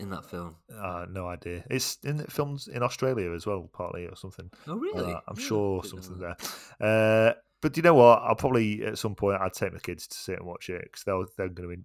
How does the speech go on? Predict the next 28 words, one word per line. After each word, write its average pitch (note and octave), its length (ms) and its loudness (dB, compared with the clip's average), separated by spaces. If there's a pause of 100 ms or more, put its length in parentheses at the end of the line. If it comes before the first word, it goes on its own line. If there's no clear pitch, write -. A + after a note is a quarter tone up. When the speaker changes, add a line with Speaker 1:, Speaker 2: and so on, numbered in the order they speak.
Speaker 2:
they're F2+ 140 -6
gonna E2+ 160 -12
enjoy F2 220 -8
it. F2 120 -8 (420)
Um, C3 240 8 (300)
Godzilla D3+ 320 6
versus D3+ 240 2
Kong, E3+ 360 6 (120)
I B2+ 60 6
mean, A#2 340 2 (140)
that's A2 220 4
gotta G#2+ 180 0
be G#2 100 0
something G2+ 320 -6
that's G#2 340 -6 (440)
good B2 140 6
on A2 100 4
a G#2 40 -2
big G#2 180 -2
screen, A2 560 0
even G#2+ 380 -4
if G#2+ 140 -4
it's G#2+ 160 -6
not A#2 180 0
Speaker 1:
Yeah, E2+ 60 -4
Speaker 2:
gonna, G#2 320 -4
Speaker 1:
the - 140 -8
Speaker 2:
yeah. A2 300 2